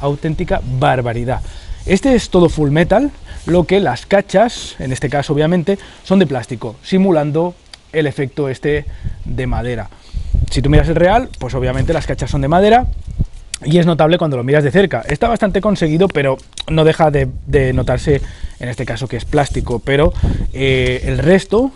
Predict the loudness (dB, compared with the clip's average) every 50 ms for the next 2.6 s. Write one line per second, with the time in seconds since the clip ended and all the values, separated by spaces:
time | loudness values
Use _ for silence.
0 | -8 -10 -6 -4 -2 0 0 2 2 2 2 2 0 0 -2 -2 -2 -2 -2 0
1 | 0 0 0 0 2 2 0 0 0 -2 0 0 0 0 0 0 0 0 -2 -2
2 | -2 0 2 2 2 2 0 0 -2 -4 -6